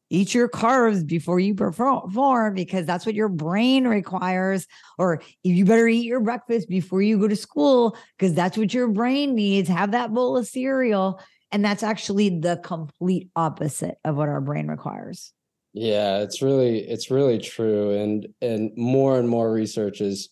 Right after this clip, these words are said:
Speaker 2: is coming to light about that. You know, a couple of interesting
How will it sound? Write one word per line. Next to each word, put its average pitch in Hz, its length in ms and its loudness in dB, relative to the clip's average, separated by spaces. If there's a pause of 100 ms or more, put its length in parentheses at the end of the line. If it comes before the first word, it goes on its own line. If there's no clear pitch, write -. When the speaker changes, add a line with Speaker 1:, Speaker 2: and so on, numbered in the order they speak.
Speaker 2:
is 101 300 -6
coming 101 420 -6
to 101 120 -8
light 98 380 -2
about 95 420 -6
that. 92 340 -6 (680)
You 110 140 -2
know, 113 380 -2
a - 260 -6
couple 143 360 0
of 120 120 2
interesting 113 840 -2